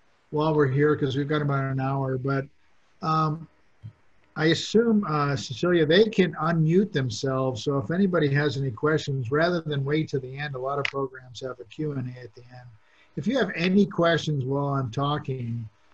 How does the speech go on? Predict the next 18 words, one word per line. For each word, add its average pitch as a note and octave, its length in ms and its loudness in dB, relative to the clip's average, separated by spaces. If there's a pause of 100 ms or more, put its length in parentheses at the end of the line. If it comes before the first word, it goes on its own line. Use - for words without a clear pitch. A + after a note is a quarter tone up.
(140)
just F#3+ 180 0
unmute E3 480 2
yourself C3+ 720 -2 (380)
and B2+ 180 -4
jump D3 320 0
in. C3 440 0 (120)
And C#3 160 -2
a C#3 60 -4
couple E3 300 -2
of B2+ 120 -2
you C#3 140 4
I'm C3+ 100 0
gonna B2 160 -2
pick D#3+ 280 -4
on. A#2+ 360 -8
Ava, B2+ 440 -2
I A#2+ 60 -8
see B2 240 -6